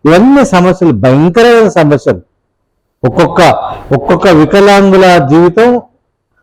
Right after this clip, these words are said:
ఆ, ఆ భూలోకంలో లేకపోతే ఆ కలియుగంలో నరకం లాగా ఉంటది. కానీ మనం సాధ్యమైనంత వరకు నైంటీ నైన్ పర్సెంట్ ఫెయిల్ అవుతున్నాం తప్ప పాస్ అయితే లేవనే బాధ అయితే ఉంది.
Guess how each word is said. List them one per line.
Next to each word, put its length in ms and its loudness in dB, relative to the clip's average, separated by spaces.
ఆ, 40 2
ఆ 380 2
భూలోకంలో 880 2
లేకపోతే 460 0
ఆ 100 2
కలియుగంలో 500 2
నరకం 460 0
లాగా 240 2
ఉంటది. 360 -2
కానీ 540 2
మనం 280 0
సాధ్యమైనంత 680 0
వరకు 200 2
నైంటీ 460 0
నైన్ 280 0
పర్సెంట్ 380 0
ఫెయిల్ 340 2
అవుతున్నాం 460 2
తప్ప 420 0
పాస్ 240 2
అయితే 200 0
లేవనే 300 2
బాధ 240 2
అయితే 220 0
ఉంది. 260 -2